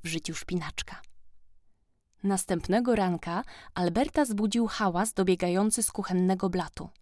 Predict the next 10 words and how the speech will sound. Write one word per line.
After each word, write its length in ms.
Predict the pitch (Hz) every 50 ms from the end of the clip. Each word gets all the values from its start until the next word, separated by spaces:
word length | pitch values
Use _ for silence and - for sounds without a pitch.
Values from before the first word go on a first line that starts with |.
| _ - _ _ _ _ _ _ _ _
Szpinaczek 720 | - - - - - 202 208 254 311 330 - 277 233 -
przeciągnął 680 | - - - 185 185 - 190 196 208 202 196 180 175 -
się 220 | - 196 185 -
od 200 | - 175 170 -
listka 460 | 180 220 269 - - - - 214 196
po 140 | - - 190
listek, 500 | 170 160 - - - 196 233 302 - - - - - - - - -
przetarł 480 | - - - 208 - 254 226 208 196
zaspane 480 | 185 190 190 - - - 196 190 185 -
oczka 360 | - 233 262 - - - 294